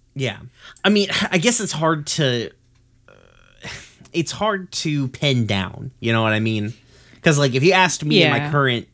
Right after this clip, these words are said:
Speaker 1: my current vibe, like, if I would want to do that, I'd be like, "No, put me in a bubble until you can figure out something," 'cause I don't, I don't wanna be responsible for damage or hurting other people or anything like that, you know what I mean?
Speaker 2: Yeah, no,
Speaker 1: Um,
Speaker 2: absolutely. But,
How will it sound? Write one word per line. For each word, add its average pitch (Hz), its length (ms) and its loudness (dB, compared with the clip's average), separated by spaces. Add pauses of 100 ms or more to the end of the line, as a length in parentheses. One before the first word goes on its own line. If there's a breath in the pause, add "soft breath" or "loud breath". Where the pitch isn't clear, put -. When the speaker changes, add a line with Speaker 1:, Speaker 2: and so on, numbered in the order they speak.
Speaker 1:
my 127 180 0
current 123 400 0
vibe, 104 460 0
like, 104 200 -6
if 104 80 -10
I 127 180 0
would 117 240 -2
want 117 220 0
to 123 60 -10
do 107 180 -4
that, 98 180 -2
I'd 113 80 -4
be 117 80 -2
like, 113 200 0
"No, 127 360 4
put 139 180 -8
me 131 100 -4
in 127 60 0
a 123 60 2
bubble 110 320 0
until 107 160 -2
you 104 100 -4
can 104 100 -4
figure 104 300 -4
out 98 160 -2
something," 101 300 -6
'cause 110 120 -4
I 117 80 2
don't, 127 160 0 (320 loud breath)
I 160 120 6
don't 180 160 2
wanna 156 140 -2
be 131 100 -2
responsible 120 600 -4
for 117 160 -6
damage 110 600 -2
or 101 100 -2
hurting 101 380 -2
other 95 180 -2
people 101 420 -8
or 104 100 -4
anything 101 380 -6
like 95 220 -8
that, 95 320 -2
you 107 100 -2
know 104 80 0
what 98 80 0
I 95 60 -2
mean? 101 240 -2 (720)
Speaker 2:
Yeah, 359 280 4 (100)
no, 196 320 2
Speaker 1:
Um, - 80 -2
Speaker 2:
absolutely. 214 880 0 (380 soft breath)
But, 196 480 4